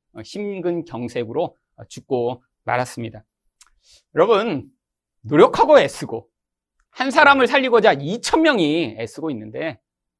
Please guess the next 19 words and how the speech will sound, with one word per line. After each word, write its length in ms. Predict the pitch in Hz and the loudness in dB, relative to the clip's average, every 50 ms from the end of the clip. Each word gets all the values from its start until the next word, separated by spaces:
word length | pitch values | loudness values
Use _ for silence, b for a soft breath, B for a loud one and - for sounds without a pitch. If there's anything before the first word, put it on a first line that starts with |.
| _ _ _ _ _ _ _ _ _ | _ _ _ _ _ _ _ _ _
사실은 600 | - 208 - 202 175 160 151 156 170 160 110 - _ _ _ _ _ _ | -10 -8 -6 -4 -2 -2 -2 -2 -4 -8 -10 -12 _ _ _ _ _ _
인간의 320 | - 135 151 170 170 - - | -10 -6 -4 -2 -2 -4 -4
생명을 460 | - 247 233 226 196 156 175 190 185 | -6 -8 -6 -4 -4 -4 -4 -6 -8
하루도 440 | - - - 294 277 302 - 240 - | -10 -10 -8 -8 -8 -6 -8 -8 -10
더할 280 | - - 113 117 123 123 | -8 -8 -6 -6 -6 -8
수 140 | - 156 139 | -8 -8 -10
없는 260 | 120 113 117 117 117 | -8 -10 -12 -14 -14
것이 400 | 117 113 - - 208 208 - - _ _ _ _ _ _ _ _ _ | -14 -16 -12 -10 -10 -10 -10 -12 _ _ _ _ _ _ _ _ _
바로 180 | - - - 170 | -10 -8 -8 -8
인생입니다. 1600 | 147 117 120 120 117 - 120 120 120 127 131 127 _ _ _ _ _ _ _ _ _ - 113 117 117 123 131 110 110 110 - _ _ _ _ _ _ _ _ _ _ _ _ _ _ _ | -6 -8 -8 -10 -10 -10 -10 -10 -10 -12 -14 -16 _ _ _ _ _ _ _ _ _ -12 -8 -8 -6 -6 -8 -10 -12 -14 -18 _ _ _ _ _ _ _ _ _ _ _ _ _ _ _
물론 260 | - 143 175 226 262 247 | -2 0 2 2 4 4
요즘은 420 | 175 165 208 214 220 196 170 147 | 4 4 2 0 0 0 2 4
의학이 240 | 151 165 165 170 170 | 4 4 4 4 0
발달돼서 800 | 147 120 113 - 156 151 139 123 113 - - 160 185 185 139 - _ _ _ _ _ _ _ _ _ | -4 -6 -4 -2 -2 -2 -2 -4 -8 -6 -4 -4 -4 -4 -6 -10 _ _ _ _ _ _ _ _ _
예전보다 540 | 117 113 123 117 165 151 143 120 - 113 110 | -10 -8 -4 -2 -2 -2 -2 -4 -6 -8 -10
훨씬 640 | - _ 208 214 208 214 - 143 135 151 180 165 - _ | -8 _ -8 -8 -8 -8 -8 -8 -8 -8 -10 -12 -14 _
오래 440 | - 113 113 117 117 117 135 135 - _ | -14 -12 -10 -10 -8 -8 -8 -10 -12 _
살게 300 | _ - 170 156 170 175 | _ -16 -14 -12 -12 -14
됐죠. 400 | 135 123 - _ - 127 120 123 | -14 -16 -20 _ -18 -18 -18 -20